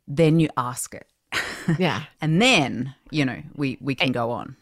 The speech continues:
Speaker 2: And you ask it in the, where, wh-, you know you're to the bedrock because it gets quiet inside, right?
Speaker 1: Mm.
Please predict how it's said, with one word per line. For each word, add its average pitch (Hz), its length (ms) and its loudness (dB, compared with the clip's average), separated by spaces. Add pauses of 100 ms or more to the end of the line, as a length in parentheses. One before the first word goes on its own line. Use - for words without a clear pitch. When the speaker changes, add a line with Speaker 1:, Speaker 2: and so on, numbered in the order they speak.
(140)
Speaker 2:
And 214 120 6
you 214 60 6
ask 254 300 0
it 233 80 6
in 190 260 0
the, 180 280 -2
where, 262 240 4
wh-, - 200 -4
you 226 140 2
know 247 240 2
you're 277 180 0
to 277 100 -8
the 180 80 -2
bedrock 156 540 2
because 151 320 -6
it - 40 -10
gets - 200 -8
quiet 156 420 -4
inside, - 600 -6 (180)
right? 156 260 4
Speaker 1:
Mm. 123 220 -4